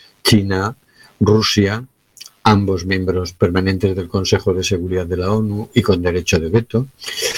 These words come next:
Israel o Irán, entre otros. Los países miembros de la Unión Europea y la Alianza Atlántica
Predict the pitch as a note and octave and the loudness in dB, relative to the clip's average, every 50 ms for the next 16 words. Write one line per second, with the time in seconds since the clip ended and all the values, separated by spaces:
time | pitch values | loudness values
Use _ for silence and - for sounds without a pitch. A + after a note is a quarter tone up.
0 | - - - - - - - G#2 E2+ F#2+ G2 G#2+ A#2+ B2+ B2+ A#2+ B2+ C3+ C3+ - | -6 -6 -8 -2 0 2 2 2 2 0 0 0 0 -2 -2 -4 -4 -6 -4 -2
1 | A#2 A2 G2+ G2+ A2 A2 G2+ G2+ G#2+ - - - C3 A2+ G2 G#2+ G2+ F#2 E2 D#2 | 0 0 0 0 0 -2 -2 -4 -6 -8 -2 -2 0 0 2 0 0 0 -2 -4
2 | - - E2 - - - - _ _ _ - - - - - - - - - - | -8 -12 -14 -12 -12 -14 -14 _ _ _ -20 -20 -20 -20 -20 -20 -20 -20 -20 -18
3 | - - - - - - - - _ _ _ _ - E3+ D#3+ - - - - C#3 | -18 -16 -16 -16 -16 -18 -20 -20 _ _ _ _ 2 4 4 4 2 0 0 0
4 | D#3+ G3 F#3+ - F#3+ D#3+ C3 A2 A2 B2+ B2+ A#2+ A2 G#2 G2 G2 F#2+ G2 F#2+ F#2+ | 0 0 -2 -2 -2 -2 -2 -2 -2 -2 -2 -2 -4 -2 -2 -2 -2 -2 -2 -2
5 | G#2 A#2 A#2+ A#2 A2+ G2+ G2 F#2+ E2+ - A#2 A2+ G#2 F#2 F2+ F#2 F2+ F2 F2 G2 | -2 -2 -2 -2 -2 -2 -4 -4 0 2 2 2 2 0 -2 -2 -2 -2 -2 -2
6 | G#2+ G#2+ - - G2+ G2 A2 A#2 A#2 A2 G2+ - G2+ F2+ - - A#2+ C#3 | -2 -2 -2 -4 0 2 2 2 2 2 0 0 -2 -2 0 -2 -4 -4